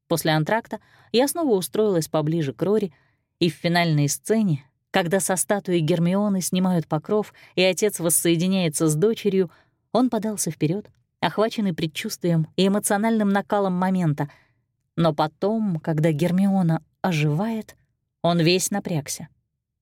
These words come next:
Чёрт! Чёрт! Чёрт! Чёрт! Разве я могла подумать, что Рори купит мне билеты на этот спектакль,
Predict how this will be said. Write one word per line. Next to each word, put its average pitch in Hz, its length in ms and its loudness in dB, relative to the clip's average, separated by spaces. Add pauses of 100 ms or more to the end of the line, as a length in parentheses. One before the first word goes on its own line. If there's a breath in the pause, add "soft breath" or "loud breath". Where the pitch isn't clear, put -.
(200)
Чёрт! - 600 -6 (800)
Чёрт! - 600 -2 (420)
Чёрт! - 640 0
Чёрт! 269 680 2 (680 loud breath)
Разве 240 380 4
я 240 120 2
могла 233 280 2
подумать, 202 460 0
что - 260 -2
Рори 240 260 2
купит 196 300 -4
мне 202 120 2
билеты 214 360 0
на 190 120 0
этот 185 200 -4
спектакль, 208 500 -4